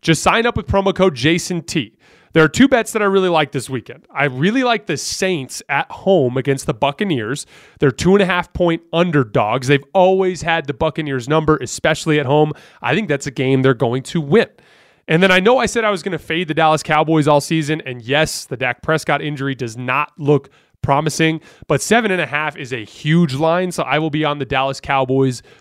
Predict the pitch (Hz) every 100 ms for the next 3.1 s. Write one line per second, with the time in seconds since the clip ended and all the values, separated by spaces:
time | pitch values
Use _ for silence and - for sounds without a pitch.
0 | _ - 139 135 - - - 131 135 139
1 | 131 113 135 131 - 127 139 127 131 123
2 | 127 123 147 135 135 131 131 202 - -